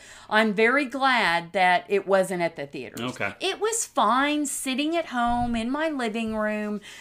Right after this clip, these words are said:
Speaker 1: Millie Bobby Brown is amazing.
Speaker 2: Yeah.
Speaker 1: She was in ninety-nine percent of the scene. I mean,
Speaker 2: Whoa.
Speaker 1: probably every scene.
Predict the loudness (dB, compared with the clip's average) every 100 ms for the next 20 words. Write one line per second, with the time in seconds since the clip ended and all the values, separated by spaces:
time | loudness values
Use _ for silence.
0 | -6 0 2 2 2 4 6 4 0 0
1 | 2 2 -2 0 2 2 2 2 0 -4
2 | -10 -14 -2 2 4 2 0 0 -2 0
3 | 0 2 2 0 -2 -2 0 0 0 -4
4 | -6 -8 -6 -4 -4 -4 -6 -6 -6 -2
5 | -2 -2 4 4 4 -2 -2 -2 -4 -6
6 | -8 -12 -12